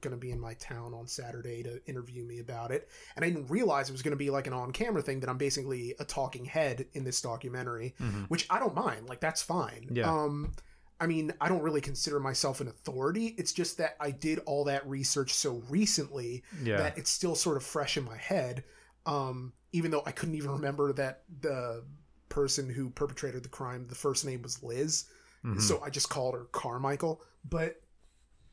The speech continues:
Speaker 1: I think, uh, it's one of those things where, uh, you know, if you're asked to participate in something, I'm one of those people who's kind of like an easy yes. It's like, "Okay,
Speaker 2: Mm-hmm.
Speaker 1: sure, why not?"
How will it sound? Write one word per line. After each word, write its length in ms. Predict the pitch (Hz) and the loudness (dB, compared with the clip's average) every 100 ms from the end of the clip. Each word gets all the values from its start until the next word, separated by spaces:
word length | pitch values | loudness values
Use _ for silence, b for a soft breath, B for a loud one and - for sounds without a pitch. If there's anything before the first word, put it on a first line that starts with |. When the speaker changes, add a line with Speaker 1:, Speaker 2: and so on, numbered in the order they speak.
| - - - - - | -20 -20 -10 -10 -6
Speaker 1:
I 80 | 151 | -6
think, 360 | 147 190 175 208 - | 0 2 2 -2 0
uh, 460 | 143 127 117 113 - b b b b b | 2 2 0 -4 -12 b b b b b
it's 280 | - - - | -4 -2 -2
one 160 | 147 196 | 2 4
of 60 | |
those 200 | 175 160 | 4 2
things 240 | 170 160 135 | 2 2 2
where, 440 | 151 135 127 127 - | 2 2 2 -2 -2
uh, 360 | 131 110 110 - - - _ - 208 | -4 -4 -10 -16 -20 -20 _ -20 -20
you 220 | 190 175 269 | -16 -2 4
know, 160 | 208 | 4
if 180 | 214 180 | 4 2
you're 240 | 202 196 | 4 4
asked 260 | 156 165 - | 2 2 2
to 60 | 165 | 2
participate 540 | 147 139 208 175 147 | 0 2 2 2 2
in 80 | 139 | 2
something, 420 | 139 131 139 143 B B B - | 0 0 0 -2 B B B -2
I'm 100 | 165 | 4
one 100 | 196 | 4
of 60 | |
those 160 | 170 156 | 4 0
people 240 | - 160 | 2 2
who's 220 | 143 165 - | 2 2 2
kind 220 | - 147 | 2 2
of 80 | 139 | 2
like 160 | 139 | 0
an 80 | 127 | -2
easy 340 | 139 131 131 131 | -4 -2 -2 -2
yes. 580 | 120 117 151 - - - _ _ _ | -2 -2 0 2 0 -4 _ _ _
It's 160 | - - | 0 2
like, 120 | - | 4
"Okay, 260 | 269 226 226 | 4 4 4
Speaker 2:
Mm-hmm. 140 | 214 | 2
Speaker 1:
sure, 300 | 175 226 151 | 2 0 2
why 160 | 143 165 | 4 4
not?" 380 | 185 160 123 | 4 4 0